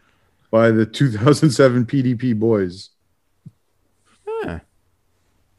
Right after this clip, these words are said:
Speaker 2: Interesting. But maybe it's gonna, though, be a kinda funnel into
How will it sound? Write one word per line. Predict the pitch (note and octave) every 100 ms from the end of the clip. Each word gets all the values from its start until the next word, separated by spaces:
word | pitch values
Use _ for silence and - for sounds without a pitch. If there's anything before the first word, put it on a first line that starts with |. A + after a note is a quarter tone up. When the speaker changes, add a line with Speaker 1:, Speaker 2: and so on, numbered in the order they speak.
| -
Speaker 2:
Interesting. | A#2 - G#2+ - E4 B3+
But | B2 C#3+
maybe | F3 G3 F3
it's | C#3
gonna, | - C3+ A#2
though, | B2 A#2
be | A#2+ A#2
a | A2
kinda | G#2+ A#2+ G#2+ G2+ G2+ G2+ F#2+ _ _ _ _ _ _ _
funnel | - - C3+ B2 A2+
into | A2+ A2+ - A2 G#2